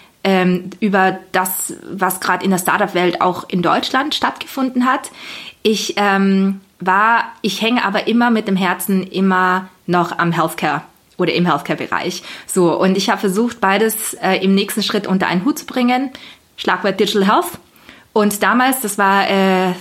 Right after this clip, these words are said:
zweitausenddreizehn, da gab's noch nichts im Digital Health-Bereich im deutschsprachigen europäischen Bereich, ne? Also sprich Deutschland, Österreich, Schweiz.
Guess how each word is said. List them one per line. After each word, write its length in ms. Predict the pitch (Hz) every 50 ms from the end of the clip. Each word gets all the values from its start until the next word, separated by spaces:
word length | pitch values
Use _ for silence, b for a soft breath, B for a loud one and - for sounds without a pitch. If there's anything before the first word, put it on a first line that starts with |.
| - -
zweitausenddreizehn, 2000 | - - 202 196 208 208 190 190 190 190 185 180 175 - - - - 180 180 175 175 170 170 165 165 165 160 151 151 - - 160 165 190 185 - - 254 269 320 359 392 370 B B B B B B B _ _ _ -
da 100 | 247 247
gab's 300 | 254 294 330 330 - 240
noch 140 | 220 202
nichts 260 | 190 196 185 185 - -
im 120 | 190 180
Digital 240 | 185 165 - 180 170
Health-Bereich 680 | 156 165 - - 175 160 143 143 151 165 - - - - _
im 480 | 190 185 180 175 175 170 165 170 170 - - _ _ _ _ _ _ _ _ _ _ _ _ _ _ _
deutschsprachigen 1160 | - 170 170 170 170 170 - 170 160 160 160 - 180 170 180 170 170 165 165 165 165 165 - - - _ _ -
europäischen 600 | 180 185 165 175 170 - - 175 170 165 175 170
Bereich, 380 | 170 - 156 151 160 165 - 180
ne? 80 | 180
Also 280 | 202 208 185 180 180 180
sprich 300 | 180 - - 175 170 170
Deutschland, 420 | 165 156 160 160 - 165 151 -
Österreich, 480 | - 151 151 - 156 - 135 143 151 -
Schweiz. 340 | - 151 139 135 - -